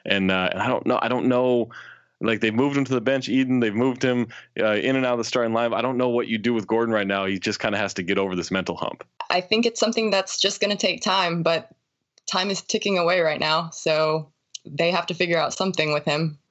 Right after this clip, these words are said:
Speaker 1: Yeah, they, they really do. I mean, they've gotta, they gotta find a way to, uh, to get him confident in the way he moves. And Trey, like, that's a big injury, and I don't know you can expect him to get over it right away, but,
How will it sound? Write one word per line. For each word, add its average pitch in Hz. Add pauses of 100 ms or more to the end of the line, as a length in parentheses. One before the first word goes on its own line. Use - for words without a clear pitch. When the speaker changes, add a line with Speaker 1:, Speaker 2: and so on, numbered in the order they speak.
Speaker 1:
Yeah, 139
they, 127
they 120
really 135
do. 123
I -
mean, 113
they've 110
gotta, 117
they 110
gotta 113
find 110
a 104
way 104
to, 95
uh, 92 (640)
to 107
get 101
him 110
confident 104
in 98
the 95
way 98
he 92
moves. 90
And 90
Trey, 101
like, 90 (180)
that's 104
a 117
big 113
injury, 131
and 104
I 104
don't 110
know 113
you 110
can 104
expect 104
him 101
to 95
get 101
over 98
it 92
right 95
away, 98
but, 90